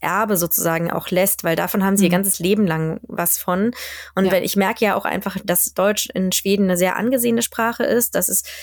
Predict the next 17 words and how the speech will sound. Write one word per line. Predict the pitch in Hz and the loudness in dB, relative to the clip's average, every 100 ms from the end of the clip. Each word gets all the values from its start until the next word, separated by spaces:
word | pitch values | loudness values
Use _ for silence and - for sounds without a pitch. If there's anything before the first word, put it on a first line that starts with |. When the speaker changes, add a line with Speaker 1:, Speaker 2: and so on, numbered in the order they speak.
| - - - | -16 -12 0
Speaker 1:
unglaublich | 262 254 247 | 2 2 0
viele | - 208 | 2 2
Schweden | - 202 202 | 2 2 2
gibt, | 202 196 - | 2 0 -2
die | |
Deutsch | 175 170 175 - - | 0 2 2 -2 -2
gelernt | 170 175 196 | 0 0 0
oder | 196 180 175 | 2 2 4
Deutsch | 175 - | 2 2
lernen | 185 185 233 | 0 0 2
in | 214 | 4
der | 208 | 4
Schule | 202 220 220 226 226 | 2 0 2 2 2
und | 185 | 0
dass | 180 - | 0 2
Speaker 2:
Ja. | 208 | 2
Speaker 1:
Deutschland | 185 - 185 185 | 2 2 -2 -2